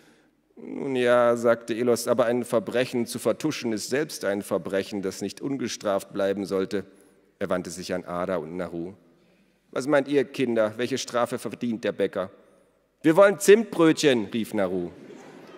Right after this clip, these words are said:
"Umsonst", sagte Ada. "Ein ganzes Jahr lang", ergänzte Naru. "Das scheint mir fair", sagte Elos.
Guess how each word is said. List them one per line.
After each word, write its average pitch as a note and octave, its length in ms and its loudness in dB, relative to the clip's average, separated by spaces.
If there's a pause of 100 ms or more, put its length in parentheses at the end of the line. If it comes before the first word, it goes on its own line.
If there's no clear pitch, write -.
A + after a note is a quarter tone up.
(140)
"Umsonst", F3+ 720 6
sagte G#2+ 380 0
Ada. F2+ 420 -2 (100)
"Ein D3 220 2
ganzes F#3+ 580 2
Jahr E3 300 4
lang", A2+ 300 2
ergänzte G2 560 -2
Naru. F2 420 -6 (2000)
"Das C3+ 180 2
scheint F#2 240 -4
mir E2+ 120 -10
fair", G1+ 260 -10 (180)
sagte F2+ 300 -6
Elos. F#2 420 -4